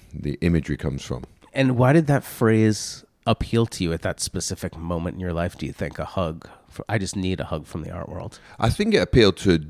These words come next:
Speaker 1: Joel. Joel was trying to get some love. I don't know if that necessarily appealed to me, but I, um, when Joel moved out of, uh, Manhattan to set up his gallery rental in East Hampton, um,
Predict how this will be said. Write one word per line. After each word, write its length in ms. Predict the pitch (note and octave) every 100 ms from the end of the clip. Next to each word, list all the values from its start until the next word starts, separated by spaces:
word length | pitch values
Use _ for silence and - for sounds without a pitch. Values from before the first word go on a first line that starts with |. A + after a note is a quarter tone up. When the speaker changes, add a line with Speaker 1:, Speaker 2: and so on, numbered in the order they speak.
| D#2 -
Speaker 1:
Joel. 560 | F2 G#2 A#2+ A2+ D2+
Joel 280 | C#2+ G#2+ G#2
was 180 | F2+ -
trying 500 | - G#2+ G2 F2 E2
to 140 | -
get 280 | C2+ E2 -
some 220 | - D2+
love. 360 | D#2 F2+ D2 C#2
I 200 | D#2 D#2+
don't 300 | - G#2+ D2+
know 80 | E2
if 60 |
that 160 | D#2 -
necessarily 420 | E2+ - F2 D#2+
appealed 360 | D#2 - F2 -
to 100 | F#2
me, 120 | G2
but 160 | E2 -
I, 220 | F#2 F2 - - -
um, 320 | D#2 D#2+ D#2 - - - - -
when 200 | F#2 F2+
Joel 200 | G2+ F2+
moved 340 | F2+ E2+ D#2+
out 280 | D#2 D2+ -
of, 240 | D2 -
uh, 340 | D2 C#2+ C2+ C2 -
Manhattan 600 | E2 D#2 E2+ E2+ - C#2
to 120 | -
set 200 | - E2
up 140 | D2+ D2+
his 120 | C#2
gallery 320 | D2+ D2 D2+
rental 420 | D#2 D#2 D#2 D2
in 260 | C#2+ C2 C2 _ -
East 240 | D#2+ -
Hampton, 460 | E2+ D#2 - B1+ - -
um, 280 | C#2+ C#2 C2